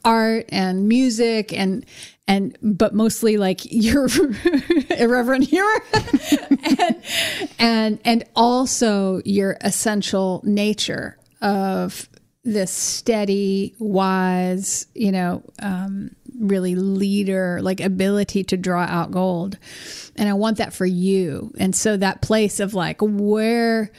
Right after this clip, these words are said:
where do you, what part speaks up of, like, "I can't provide for my family," or how is that working as a system in you when that v-, part shows up and says, "But I can't, I'm, I'm the one holding down the fort here for everybody.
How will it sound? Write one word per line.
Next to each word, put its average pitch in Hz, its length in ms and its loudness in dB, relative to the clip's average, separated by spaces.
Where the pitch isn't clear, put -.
where 214 220 4
do 214 80 2
you, 208 480 0
what 208 280 0
part 220 380 0
speaks - 380 0
up 202 180 0
of, 185 80 -2
like, 175 180 0
"I 196 120 -2
can't 196 280 0
provide 185 380 0
for 208 100 0
my 170 180 -4
family," - 520 -6
or 196 160 -2
how 262 320 0
is 226 140 0
that 214 200 0
working 196 400 2
as 180 140 0
a 180 60 0
system 190 520 -2
in 185 220 0
you 190 680 0
when 196 240 2
that 185 260 -2
v-, 185 360 -4
part - 380 0
shows 190 340 0
up 175 200 -4
and 175 240 -4
says, 202 360 0
"But 214 140 4
I 196 120 0
can't, 226 360 0
I'm, 208 440 2
I'm 214 340 2
the 214 100 2
one 214 180 2
holding 208 300 2
down 196 200 2
the 185 60 0
fort 226 260 2
here 208 140 2
for 185 140 0
everybody. 185 720 0